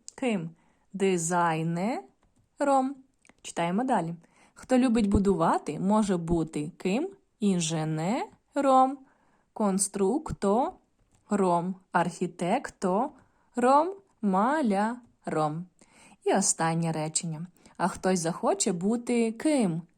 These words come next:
Лікарем. Так.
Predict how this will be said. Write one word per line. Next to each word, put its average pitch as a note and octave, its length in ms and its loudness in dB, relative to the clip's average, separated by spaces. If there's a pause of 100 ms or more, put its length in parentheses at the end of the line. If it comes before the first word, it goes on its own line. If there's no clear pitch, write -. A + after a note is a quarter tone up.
(120)
Лікарем. B3 2500 2 (360)
Так. A3 460 0